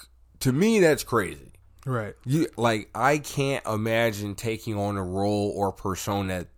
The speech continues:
Speaker 1: so deep that, like, now I'm fifty and I'm still
Speaker 2: Doing
Speaker 1: putting
Speaker 2: that.
Speaker 1: on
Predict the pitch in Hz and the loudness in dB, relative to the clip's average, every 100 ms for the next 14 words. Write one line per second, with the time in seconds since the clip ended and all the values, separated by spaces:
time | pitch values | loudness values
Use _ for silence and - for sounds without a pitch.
0 | - - - 113 117 113 104 113 107 92 | -6 -4 -2 0 2 2 0 -2 -2 -4
1 | 95 - 90 85 80 107 156 160 135 113 | -6 -6 -8 -8 -6 -4 0 0 0 -2
2 | 107 90 - 57 - - _ _ _ - | -6 -6 -10 -20 -20 -20 _ _ _ -12
3 | 101 101 95 92 - 110 110 107 95 _ | -8 -6 -6 -8 -6 -2 -2 -4 -6 _
4 | - _ _ _ _ 123 120 117 110 110 | -20 _ _ _ _ -4 0 0 0 0
5 | 107 101 101 | -2 -4 -6